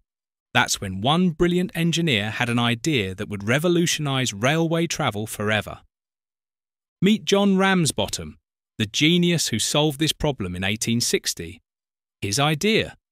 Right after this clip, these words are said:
instead of stopping, trains could scoop up water while still moving. Here's how it worked. Long cast iron water troughs were placed between the tracks. Steam engines were fitted with a retractable scoop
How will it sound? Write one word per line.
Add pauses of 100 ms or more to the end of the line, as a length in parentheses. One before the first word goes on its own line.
(400)
instead
of
stopping, (280)
trains
could
scoop
up
water
while
still
moving. (760)
Here's
how
it
worked. (560)
Long
cast
iron
water
troughs
were
placed
between
the
tracks. (440)
Steam
engines
were
fitted
with
a
retractable
scoop